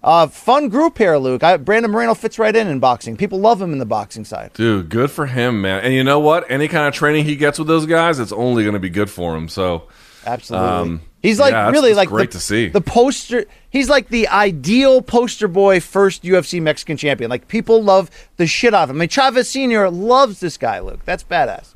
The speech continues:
Speaker 2: Yeah, good for him, man. Really, really hard-earned. And, you know, the, the stamp of Canelo's approval probably is not easy to get, and he's got it. So I'm happy for everybody involved, including old Andy Reid, man. I wanna see more from old Andy. I saw him lifting weights. He's starting to get swole.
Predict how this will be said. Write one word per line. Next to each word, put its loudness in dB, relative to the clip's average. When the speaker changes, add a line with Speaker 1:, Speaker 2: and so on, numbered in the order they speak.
Speaker 2:
Yeah, -2
good -6
for -4
him, -2
man. -4
Really, 2
really 0
hard-earned. 2
And, -4
you -2
know, -4
the, -8
the -4
stamp -2
of -6
Canelo's 0
approval -4
probably 0
is -6
not -4
easy -4
to -4
get, -2
and -12
he's -8
got 0
it. -10
So -6
I'm -4
happy -2
for -4
everybody -2
involved, -2
including -2
old 2
Andy 4
Reid, 2
man. 0
I 2
wanna 2
see -2
more 0
from -6
old 0
Andy. 0
I 0
saw 0
him 2
lifting 0
weights. 2
He's -10
starting 0
to -2
get -4
swole. 0